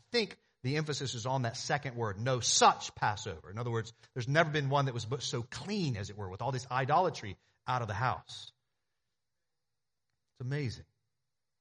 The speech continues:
In verse twenty-six, we read that he, uh, we did what we did last week, though, that in light, even though in light of all of this idolatry, all of this reform, nevertheless, verse twenty-six, the Lord says, "I'm still gonna bring judgment because of the sins of Manasseh."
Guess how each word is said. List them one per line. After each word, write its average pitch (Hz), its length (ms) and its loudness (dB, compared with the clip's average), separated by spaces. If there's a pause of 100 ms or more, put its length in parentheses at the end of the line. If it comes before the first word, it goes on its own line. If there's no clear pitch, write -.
(640)
In 120 80 -2
verse 180 180 4
twenty-six, 202 540 4
we 180 100 2
read 180 320 8
that 160 80 2
he, 160 240 0 (220)
uh, 156 120 4
we 160 200 4
did 170 340 4
what 156 140 2
we 147 80 -2
did 156 160 2
last 160 320 6
week, 196 180 4
though, 202 320 8 (160)
that 156 100 0
in 147 100 2
light, 175 340 8
even 196 240 2
though 190 140 4
in 165 100 4
light 185 240 10
of 170 80 4
all 185 180 10
of 202 80 6
this 190 160 2
idolatry, 185 640 6
all 170 200 8
of 185 120 4
this 185 180 0
reform, 185 460 2
nevertheless, 180 520 6
verse 180 200 0
twenty-six, 185 580 -2 (240)
the 147 80 0
Lord 170 200 6
says, 175 240 2
"I'm 151 120 2
still 180 380 2
gonna 165 240 4
bring 151 320 0
judgment 131 480 2
because 139 500 2
of 147 100 -4
the 139 60 -4
sins 120 340 -4
of 110 80 -8
Manasseh." 104 480 -4